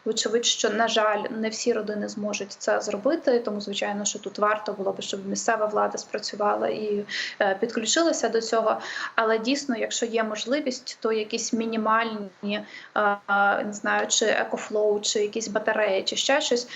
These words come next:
Ну, е, я рекомендую, е, запастися хто чим зможе,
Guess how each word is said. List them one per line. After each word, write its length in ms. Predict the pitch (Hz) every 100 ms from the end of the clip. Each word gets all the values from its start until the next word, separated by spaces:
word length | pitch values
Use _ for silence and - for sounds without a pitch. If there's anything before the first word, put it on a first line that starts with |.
| - - -
Ну, 220 | 233 208 -
е, 220 | 214 208 -
я 500 | 202 240 247 - 226
рекомендую, 840 | 220 214 214 208 226 220 202 202 - -
е, 140 | 202
запастися 580 | 196 214 - - 220 196
хто 280 | - - 208
чим 320 | - 220 196
зможе, 540 | 196 240 320 285 233